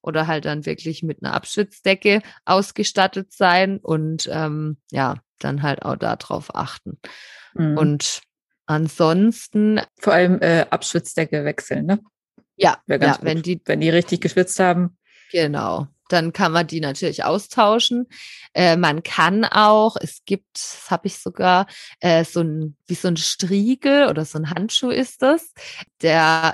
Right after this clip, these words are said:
Speaker 1: da sagen die, dass praktisch das Wasser oder halt der Schweiß schneller verschwindet, also es trocknet schneller.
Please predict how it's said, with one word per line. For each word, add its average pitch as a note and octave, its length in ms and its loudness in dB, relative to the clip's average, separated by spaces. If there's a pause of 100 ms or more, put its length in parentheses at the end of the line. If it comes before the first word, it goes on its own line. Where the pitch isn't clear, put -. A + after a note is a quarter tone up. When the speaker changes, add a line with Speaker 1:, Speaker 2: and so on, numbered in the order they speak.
Speaker 1:
da D#3+ 100 0
sagen E3 420 0
die, E3+ 320 -2 (600)
dass - 400 -4
praktisch D#3+ 480 -6
das - 480 -12 (160)
Wasser E3+ 480 2
oder D3+ 160 0
halt D3 160 -6
der - 120 -4
Schweiß D#3 480 0
schneller A#3+ 520 2
verschwindet, C4+ 800 0
also D#3+ 240 -2
es - 160 -8
trocknet - 600 -4
schneller. C4+ 540 2